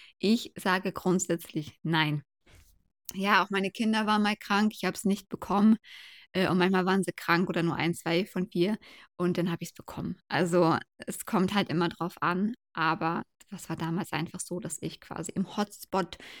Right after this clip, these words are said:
saß und, ähm, da halt einfach auch alles abbekommen hab. Und grad auch im Krankenhaus, ähm,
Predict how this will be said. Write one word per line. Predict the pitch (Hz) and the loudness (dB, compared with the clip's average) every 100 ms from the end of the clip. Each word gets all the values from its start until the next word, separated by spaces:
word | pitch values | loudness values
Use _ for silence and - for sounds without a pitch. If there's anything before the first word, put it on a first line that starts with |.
| - - | -20 -14
saß | 175 196 175 185 - - - | -6 -2 0 0 0 -8 -4
und, | 165 165 185 | -2 -2 -2
ähm, | - 156 151 156 | -6 -6 -4 -6
da | - 170 | -8 -10
halt | 165 - | -8 -8
einfach | 156 165 | -8 -10
auch | - - | -10 -10
alles | 156 151 170 | -8 -6 -8
abbekommen | - 165 - - 160 170 | -10 -10 -12 -12 -10 -10
hab. | 170 - | -12 -8
Und | 180 | -8
grad | - 170 - | -4 -4 -4
auch | - | -6
im | 156 | -8
Krankenhaus, | - 190 - 190 190 170 165 - - - - - | -6 -6 -6 -6 -2 -2 -4 -8 -20 -20 -20 -10
ähm, | 170 165 170 | -6 -2 -4